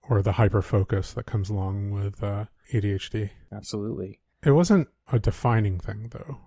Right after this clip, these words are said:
Speaker 1: right? That, that's the thing that I also got from the conversation. Like, it was woven into his being, but it wasn't, it was a aspect of what we talked about and not the only aspect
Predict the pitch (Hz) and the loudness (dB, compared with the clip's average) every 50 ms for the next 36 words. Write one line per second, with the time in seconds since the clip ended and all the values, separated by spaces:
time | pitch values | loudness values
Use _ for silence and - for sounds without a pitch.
0 | - - 110 101 104 110 - - - 123 113 113 - _ _ - 135 123 113 - | -6 -2 0 0 0 -2 -2 0 2 2 2 2 0 _ _ 0 2 2 2 2
1 | - - - 127 123 - - 127 113 107 104 104 104 101 95 98 107 - - 110 | -2 -2 0 0 2 2 2 0 2 2 2 0 0 -2 -4 -6 -4 0 0 2
2 | 107 - _ - - 127 107 104 104 98 98 - - 117 107 101 98 101 98 101 | 0 0 _ -2 2 2 4 4 4 2 2 0 0 2 2 2 2 0 -2 -4
3 | - _ _ _ _ _ _ _ _ _ _ - - 101 95 - - - 110 104 | -8 _ _ _ _ _ _ _ _ _ _ -2 0 0 0 0 -2 -4 -2 -2
4 | 104 - - 104 98 101 101 - - - 110 101 - - 110 107 113 113 104 - | -2 -2 -2 0 0 0 -2 -2 -2 -2 -2 -2 -4 -6 -6 -6 -6 -6 -2 -2
5 | 117 110 - 117 113 104 101 107 107 104 104 104 110 104 98 98 101 104 98 113 | -2 0 0 0 0 0 2 4 4 4 4 4 4 2 2 2 2 0 0 0
6 | 101 98 107 95 95 101 101 95 98 104 117 123 127 - - _ _ - - _ | 2 2 2 2 0 -2 -2 -2 -2 -2 -2 -4 -4 -6 -10 _ _ -20 -20 _
7 | _ - 120 110 107 101 101 101 101 101 98 104 98 98 - _ _ _ _ _ | _ 2 2 2 2 2 2 2 2 4 4 2 0 0 -2 _ _ _ _ _
8 | _ _ _ _ _ _ _ _ _ - 131 113 113 117 110 104 - - 123 120 | _ _ _ _ _ _ _ _ _ 4 4 6 8 6 6 4 2 2 2 2
9 | 113 113 110 101 104 101 - - - 101 101 - - - - - _ _ _ - | 4 2 2 0 -2 -2 -2 -4 -6 -6 -6 -6 -12 -16 -16 -16 _ _ _ -2
10 | - 135 110 104 107 104 104 110 104 - 113 101 92 - 107 101 104 101 107 - | 2 4 4 4 4 2 2 2 2 2 0 0 0 -2 -2 -2 0 -2 -2 -2
11 | - 110 104 98 98 95 - - 110 107 107 104 101 101 98 95 95 98 - - | 0 0 2 2 0 0 -2 -4 -4 -2 0 0 -2 -2 -2 -4 -6 -6 -6 -6
12 | - 101 98 - - - | -6 -8 -8 -8 -16 -20